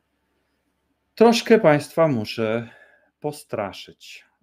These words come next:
Wolne rodniki są powodem również przedwczesnego starzenia się skóry i tutaj warto pamiętać o nowotworach skóry i łuszczycy.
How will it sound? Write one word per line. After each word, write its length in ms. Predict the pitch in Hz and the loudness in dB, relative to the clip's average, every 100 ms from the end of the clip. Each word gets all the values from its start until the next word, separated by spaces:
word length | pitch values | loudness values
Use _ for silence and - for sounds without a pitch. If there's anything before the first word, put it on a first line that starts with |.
| _ _ _ - | _ _ _ -14
Wolne 280 | 160 208 | -10 -8
rodniki 500 | 170 117 104 101 117 | -8 -10 -12 -16 -18
są 440 | 113 110 110 131 - _ - | -18 -16 -14 -16 -20 _ -18
powodem 340 | 95 107 120 | -14 -12 -10
również 640 | 101 95 98 101 107 - _ _ | -10 -12 -14 -16 -18 -20 _ _
przedwczesnego 920 | - 135 - - 107 - 110 107 101 | -16 -16 -16 -16 -16 -14 -18 -16 -18
starzenia 680 | - - 98 110 104 98 | -20 -20 -16 -14 -14 -16
się 200 | 92 - | -18 -20
skóry 640 | - - - - - 139 _ _ _ _ | -20 -20 -16 -10 -8 -8 _ _ _ _
i 80 | 110 | -16
tutaj 340 | - - 104 95 | -14 -10 -10 -6
warto 460 | 104 110 - - | -4 -4 -8 -18
pamiętać 600 | - 104 101 98 104 - - | -12 -10 -10 -12 -14 -16 -12
o 80 | |
nowotworach 840 | 110 113 120 135 _ 110 107 104 - | -8 -6 -8 -12 _ -10 -10 -12 -18
skóry 520 | - _ 110 104 73 | -20 _ -10 -8 -8
i 100 | 107 | -10
łuszczycy. 840 | 107 98 - - - - - | -10 -10 -12 -16 -18 -18 -20